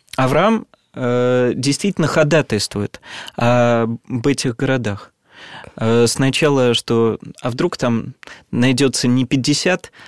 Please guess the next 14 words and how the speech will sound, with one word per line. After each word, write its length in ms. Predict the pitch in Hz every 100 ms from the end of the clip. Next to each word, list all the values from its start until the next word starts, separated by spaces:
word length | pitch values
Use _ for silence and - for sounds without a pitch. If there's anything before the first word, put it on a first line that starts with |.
| - -
а 480 | 113 117 117 117 -
хотя 320 | - 127 -
бы 100 | 139
сорок 340 | 131 - 123 -
пять 280 | 101 98 -
праведников, 680 | 101 98 - 117 - 135 - - -
а 100 | 113
вдруг 280 | 127 175 -
тридцать, 580 | - 104 - - - - - -
и 80 | -
так 180 | 117 165
доходит 460 | 147 135 147 143 123
до 100 | 123
десяти. 500 | 120 131 - 98